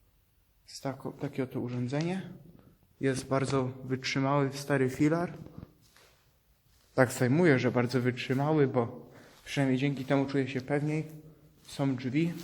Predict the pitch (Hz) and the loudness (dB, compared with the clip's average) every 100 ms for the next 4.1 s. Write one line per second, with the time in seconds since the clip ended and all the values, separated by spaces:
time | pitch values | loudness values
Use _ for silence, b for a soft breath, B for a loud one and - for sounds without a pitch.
0 | - - - B B B B - 135 131 | -14 -16 -20 B B B B -4 2 2
1 | 131 139 131 123 135 131 143 135 143 135 | 2 0 0 0 0 2 2 2 2 -2
2 | - 143 135 135 139 135 - 131 - B | 8 12 12 12 6 2 0 -4 -6 B
3 | B B - - 120 120 131 156 - - | B B -18 -6 -4 0 0 0 -2 -2
4 | 156 | -2